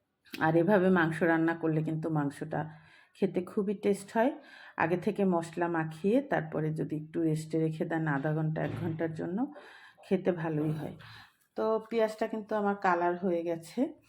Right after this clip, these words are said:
এখন আমি মাংসটা এর মধ্যে দিয়ে দেব।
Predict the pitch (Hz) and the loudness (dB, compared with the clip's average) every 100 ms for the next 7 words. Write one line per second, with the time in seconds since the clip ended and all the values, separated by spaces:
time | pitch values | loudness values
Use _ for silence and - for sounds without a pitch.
0 | - _ _ 165 160 165 170 170 160 156 | -20 _ _ -8 -2 -2 0 2 2 0
1 | 156 180 170 156 151 147 208 180 156 143 | -2 0 2 2 0 -2 -2 -2 -2 -2
2 | - - | -4 -8